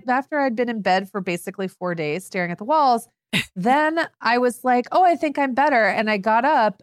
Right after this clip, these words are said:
Speaker 1: and was, like, on my feet for an hour and then thought I was going, like, I had to get back in bed and sleep for twelve hours because being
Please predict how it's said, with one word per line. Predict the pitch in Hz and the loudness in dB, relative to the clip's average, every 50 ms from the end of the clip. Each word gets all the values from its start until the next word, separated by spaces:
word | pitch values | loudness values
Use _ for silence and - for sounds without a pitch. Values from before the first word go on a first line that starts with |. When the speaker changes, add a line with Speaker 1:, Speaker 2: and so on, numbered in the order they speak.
| - | -6
Speaker 1:
and | - 214 202 | -4 -2 -2
was, | 208 202 - | -2 -2 -2
like, | 214 196 - | -2 -2 -2
on | - 202 202 | -2 -4 -2
my | 208 208 202 | -2 -4 -4
feet | - 214 - - | -4 -6 -8 -6
for | - 214 | -4 -2
an | 202 | -2
hour | 190 180 185 196 202 220 226 240 | 0 0 2 2 2 2 2 0
and | - - 214 202 202 | 0 0 -2 -2 -2
then | 202 196 196 202 190 - - | -4 -4 -6 -8 -10 -10 -4
thought | - 185 185 180 - | 0 0 0 2 2
I | 180 | 0
was | 180 175 170 | -2 -2 -4
going, | - 180 156 - | -6 -8 -6 -4
like, | 196 190 185 | -4 -4 -2
I | - 185 185 | 0 -2 -2
had | 190 180 190 180 | -2 -2 -4 -4
to | 190 | -6
get | 175 - 196 180 190 | -6 -4 -4 -4 -2
back | 185 175 175 - | -2 -4 -4 -4
in | 175 165 | -6 -4
bed | - 185 190 151 143 | -2 0 0 0 -2
and | 151 160 165 | -4 -6 -8
sleep | - - 196 226 226 | -8 -6 -6 -6 -6
for | - 175 | -10 -14
twelve | - - 131 131 127 | -8 -6 -6 -4 -4
hours | 101 82 92 92 - - | -4 -6 -6 -8 -10 -10
because | - 175 - 185 160 - - - _ _ _ _ _ _ - - | -12 -6 -6 -6 -6 -6 -12 -20 _ _ _ _ _ _ -18 -10
being | - 185 202 202 202 | -6 -4 -4 -2 -4